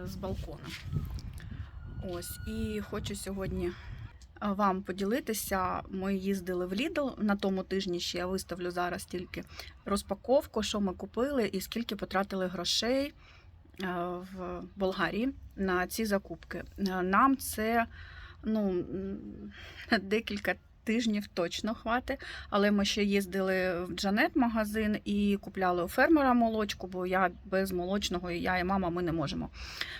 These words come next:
Е, тому Джанета немає, а з Лідла є. Подивіться на ціни, е, якість продуктів дуже гарна, тому дивіться.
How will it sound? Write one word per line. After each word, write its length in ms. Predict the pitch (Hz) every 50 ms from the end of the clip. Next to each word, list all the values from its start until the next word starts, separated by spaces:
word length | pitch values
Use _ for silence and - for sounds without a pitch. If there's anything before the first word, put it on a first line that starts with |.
| - - -
Е, 220 | 202 202 196 196
тому 400 | 196 - 202 202 214 220 208 - - 196
Джанета 460 | 190 208 214 220 202 180 170 - 170
немає, 420 | 185 180 202 254 311 339 320 - -
а 220 | - 185 180 180
з 80 | 180 -
Лідла 340 | 208 233 226 214 196 185 185
є. 360 | 185 190 226 262 302 349 359 381 - - - - -
Подивіться 520 | - 202 190 214 214 254 302 - - 240 208
на 120 | 208 196
ціни, 460 | 196 - - 262 294 320 294 254 240 - - - - - - - -
е, 80 | 214 196
якість 300 | 226 262 269 - 202 -
продуктів 420 | - 196 180 202 202 - - 175 - -
дуже 240 | 190 185 175 175
гарна, 380 | - - 240 285 320 294 254 220
тому 440 | 208 - - 185 190 202 220 226 226 - - - - - - - - - - - - - - - - - - -
дивіться. 420 | 196 190 185 190 185 - - 175